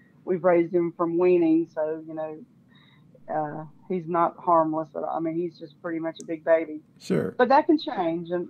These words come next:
Speaker 1: you know, I, I know that. But he, um, I think he's open to it, but he also enjoys his job. He's been there for several years, so
Speaker 2: Yeah.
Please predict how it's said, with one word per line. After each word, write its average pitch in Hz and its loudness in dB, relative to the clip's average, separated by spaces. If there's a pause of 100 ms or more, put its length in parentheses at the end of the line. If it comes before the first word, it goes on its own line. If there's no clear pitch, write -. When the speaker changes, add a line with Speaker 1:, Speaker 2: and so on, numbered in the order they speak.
Speaker 1:
you 180 -4
know, 170 -2
I, 165 0 (160)
I 175 -2
know 170 0
that. 156 -2
But 165 -8
he, 202 -2
um, 165 -2 (160)
I 349 4
think 339 4
he's 285 -2
open 262 2
to 285 0
it, 262 2 (140)
but 208 2 (540)
he 254 2
also 247 4
enjoys 190 2
his 170 -6
job. 170 6
He's 180 -8
been 175 0
there 160 -2
for 156 -18
several 160 -12
years, 160 -6
so 156 -6
Speaker 2:
Yeah. 104 -2